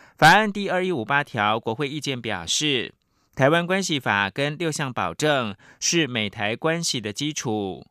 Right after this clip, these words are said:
台湾关系法当中并没有对美国尽可能深化双边、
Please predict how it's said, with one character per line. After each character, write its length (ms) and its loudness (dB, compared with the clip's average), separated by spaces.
台 140 4
湾 160 2
关 120 2
系 140 -6
法 140 -2
当 200 -4
中 380 0
并 180 -2
没 200 -4
有 120 -4
对 220 -2
美 180 -6
国 280 -4
尽 240 -8
可 180 -6
能 220 -8
深 200 -6
化 380 2
双 340 -2
边、 380 -4